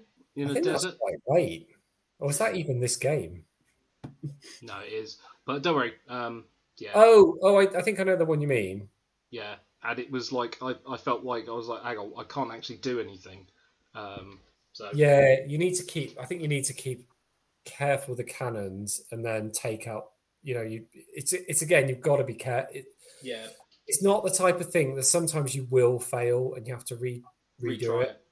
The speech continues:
Speaker 2: But it does allow you to save after every turn. So you are, you can save it, like, "Oh, if I've messed up, I can,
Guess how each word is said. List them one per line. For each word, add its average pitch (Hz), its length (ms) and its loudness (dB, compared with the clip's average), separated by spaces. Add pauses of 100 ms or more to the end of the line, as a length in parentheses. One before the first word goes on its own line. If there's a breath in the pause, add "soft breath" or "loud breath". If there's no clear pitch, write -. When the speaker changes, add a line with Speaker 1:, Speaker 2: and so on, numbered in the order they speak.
(180)
Speaker 2:
But 143 100 2
it - 80 0
does 180 180 8
allow 165 240 2
you 143 60 0
to 139 120 -2
save 117 540 2
after 110 320 -8
every 107 200 -8
turn. 90 400 -8 (120)
So - 140 -6
you 120 240 -2
are, 113 300 2 (400)
you 127 100 -6
can 127 100 0
save 131 320 6
it, 135 160 -6
like, 127 240 -6
"Oh, 139 140 4
if 127 100 0
I've 135 140 -2
messed 131 300 0
up, 110 160 -6
I 110 80 -8
can, 110 120 -14